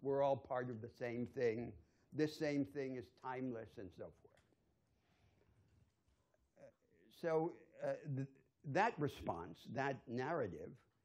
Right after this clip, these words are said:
has the problem of devaluing our engagements and connections, of making them seem unreal or less real, and according to Hume and Pascal,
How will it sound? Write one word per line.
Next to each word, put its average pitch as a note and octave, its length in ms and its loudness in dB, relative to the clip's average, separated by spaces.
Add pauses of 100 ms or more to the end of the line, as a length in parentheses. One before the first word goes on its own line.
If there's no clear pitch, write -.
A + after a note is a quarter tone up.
(140)
has C#3 280 -2
the B2+ 80 -6
problem C3 720 -2 (140)
of A2+ 160 -2 (220)
devaluing B2 1000 -6 (920)
our C#3 300 0 (100)
engagements C3+ 800 0 (100)
and C#3 140 0
connections, D3+ 800 -4 (640)
of C3+ 180 4
making D#3+ 460 6
them C#3+ 160 6
seem C#3+ 640 4 (160)
unreal D3+ 760 6
or B2+ 140 0
less C#3 280 2 (120)
real, G2+ 400 -6 (560)
and A2 120 -2
according A#2 520 0
to G#2+ 120 -4
Hume A#2+ 340 -2
and G2 160 -6
Pascal, C#3 600 -2